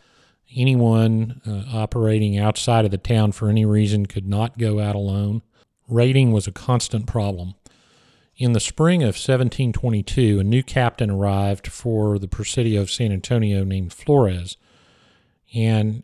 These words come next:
after he took over, uh, things were fairly quiet. In fact, there were no raids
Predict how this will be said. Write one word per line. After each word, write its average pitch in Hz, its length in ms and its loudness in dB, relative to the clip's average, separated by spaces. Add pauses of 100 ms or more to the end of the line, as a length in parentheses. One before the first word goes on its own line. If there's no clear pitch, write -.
after 123 280 -2
he 196 160 0
took 117 280 0
over, 101 400 0 (340)
uh, 104 300 -4 (400)
things 147 260 2
were 147 80 0
fairly 127 360 2
quiet. 139 420 0
In 98 140 -2
fact, 120 280 0
there 120 100 0
were 110 160 2
no 117 220 4
raids 120 640 0